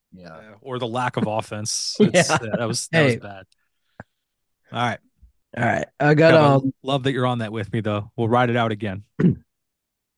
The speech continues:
Speaker 3: Uh, so I got, um, this was, I don't know, this is probably a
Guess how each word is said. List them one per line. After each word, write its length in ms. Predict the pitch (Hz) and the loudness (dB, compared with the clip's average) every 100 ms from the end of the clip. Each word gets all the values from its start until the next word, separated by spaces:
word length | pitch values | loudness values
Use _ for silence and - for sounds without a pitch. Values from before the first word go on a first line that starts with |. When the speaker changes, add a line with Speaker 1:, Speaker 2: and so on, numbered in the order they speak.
| _ _ _ _ _ _ _ - | _ _ _ _ _ _ _ 0
Speaker 3:
Uh, 200 | 143 127 | 4 4
so 140 | 110 | 4
I 80 | 151 | 6
got, 300 | 156 147 131 | 8 6 6
um, 440 | 139 131 120 107 107 - _ _ _ - | 4 4 2 -2 -6 -16 _ _ _ -2
this 140 | 156 | 2
was, 300 | 190 151 - - _ _ _ _ _ - | 4 4 0 -14 _ _ _ _ _ -12
I 60 | |
don't 100 | 123 | -8
know, 60 | 117 | -6
this 180 | 127 131 | -4 -2
is 80 | 127 | -4
probably 340 | 131 123 117 | -2 -2 -2
a 120 | 120 | -6